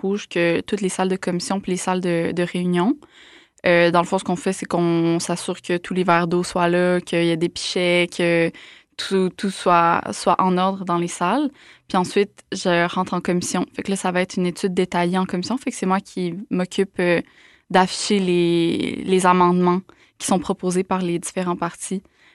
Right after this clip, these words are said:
euh, pendant le, pendant qu'il y a les discussions, là. Puis ensuite, c'est la période, euh, des affaires courantes.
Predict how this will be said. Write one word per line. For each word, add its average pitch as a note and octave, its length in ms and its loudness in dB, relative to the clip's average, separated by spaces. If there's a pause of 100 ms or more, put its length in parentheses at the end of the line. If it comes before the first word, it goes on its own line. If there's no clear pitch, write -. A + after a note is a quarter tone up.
(180)
euh, E3+ 720 4
pendant F3 280 6
le, E3+ 200 0
pendant F3 260 0
qu'il F3+ 160 -2
y - 20 -6
a - 20 -6
les F3 60 0
discussions, E3 640 -6
là. B3 160 0 (140)
Puis - 100 -4
ensuite, F#3 300 -4 (180)
c'est - 140 -6
la E3+ 120 -2
période, E3+ 440 -6
euh, E3 180 -2 (260)
des G3 140 2
affaires F#3+ 300 2
courantes. F#3+ 680 0